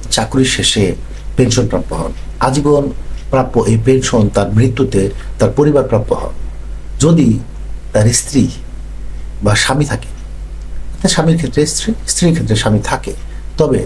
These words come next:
তার মৃত্যুতে তিনিই হবেন পেনশন প্রাপ্যতার যোগ্য মনোনীত আজীবন পেনশনধারী।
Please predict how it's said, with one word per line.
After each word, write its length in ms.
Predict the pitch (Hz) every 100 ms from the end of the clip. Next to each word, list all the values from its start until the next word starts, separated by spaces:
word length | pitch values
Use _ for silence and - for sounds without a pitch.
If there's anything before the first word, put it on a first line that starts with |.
| -
তার 140 | 107 113
মৃত্যুতে 560 | 151 165 165 - - - - - - - - - - - - - -
তিনিই 280 | 160 180
হবেন 400 | 175 160 131 107 113 - - - - - -
পেনশন 380 | 127 110 139 127
প্রাপ্যতার 420 | 120 156 139 131 - 113
যোগ্য 300 | 147 143 143
মনোনীত 540 | 135 131 123 117 127 123 -
আজীবন 480 | 139 147 165 160 127
পেনশনধারী। 580 | 98 87 - 90 82